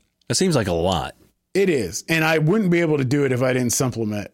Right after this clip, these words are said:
Speaker 2: supplement with protein shakes. If I was just trying to do it from just actual, like, like,
Speaker 1: Food.
Speaker 2: like meat or, or, like, peas or something like that, it would
Speaker 1: Yeah.
Speaker 2: be really tough. But, like, a
Speaker 1: Yeah.
Speaker 2: protein, a protein shake is really calorically efficient because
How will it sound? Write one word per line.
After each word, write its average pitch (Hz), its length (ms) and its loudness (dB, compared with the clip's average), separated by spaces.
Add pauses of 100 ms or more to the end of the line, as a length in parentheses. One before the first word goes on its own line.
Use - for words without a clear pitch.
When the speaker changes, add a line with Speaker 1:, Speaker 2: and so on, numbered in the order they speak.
(120)
Speaker 2:
supplement 127 720 -2
with 101 300 -8
protein 101 380 -2
shakes. - 500 -10
If 120 140 -2
I 156 100 2
was 185 120 0
just 185 120 0
trying 175 140 0
to 147 80 0
do 139 180 0
it - 220 -6
from 120 260 -2
just 120 540 -2
actual, 110 420 -2
like, 92 380 -8 (1000)
like, 104 120 0
Speaker 1:
Food. 95 340 0
Speaker 2:
like 135 180 -2
meat 156 480 0
or, 123 420 0
or, 117 220 -2
like, 95 200 -6 (120)
peas 127 500 0
or 107 100 0
something 139 340 -2
like 123 160 -2
that, 123 280 -2 (440)
it 151 60 0
would 156 100 2
Speaker 1:
Yeah. 127 160 2
Speaker 2:
be 117 60 -6
really 117 580 -2 (280)
tough. - 420 -6 (280)
But, 139 180 0
like, 156 160 0
a 147 40 2
Speaker 1:
Yeah. - 60 -2
Speaker 2:
protein, 190 520 4
a 143 60 -2
protein 185 400 2
shake 135 260 0
is 127 140 0
really 131 240 0
calorically 131 540 -2
efficient 104 420 -2
because 107 420 -6